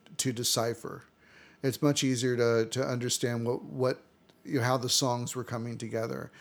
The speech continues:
The songs were very, you know, were, were, were more basic pop tunes. They were cons-, the arrangements were more compact.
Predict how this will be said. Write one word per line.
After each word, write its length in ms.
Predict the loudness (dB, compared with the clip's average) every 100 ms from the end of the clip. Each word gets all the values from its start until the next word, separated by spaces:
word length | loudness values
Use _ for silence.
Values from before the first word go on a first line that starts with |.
| -12 0
The 80 |
songs 340 | 4 6 6 6
were 100 | 6
very, 220 | 6 4 4
you 80 | 0
know, 60 | 0
were, 200 | 0 0
were, 340 | 0 0 -2 -8
were 280 | -6 -4 -6 -12 _ -12 0
more 180 | 2 2
basic 480 | 2 0 -2 -4
pop 300 | 0 0 0
tunes. 500 | -4 -2 -2 -4 -8 -12 -20 -12 0
They 140 | 2
were 120 | 2
cons-, 280 | 0 -2 -2
the 460 | -4 0 0 0 0
arrangements 640 | 0 0 -2 -4 -4 -4 -2
were 140 | -2
more 180 | 0 -2
compact. 920 | -2 -4 -2 -2 -2 -2 -8 -18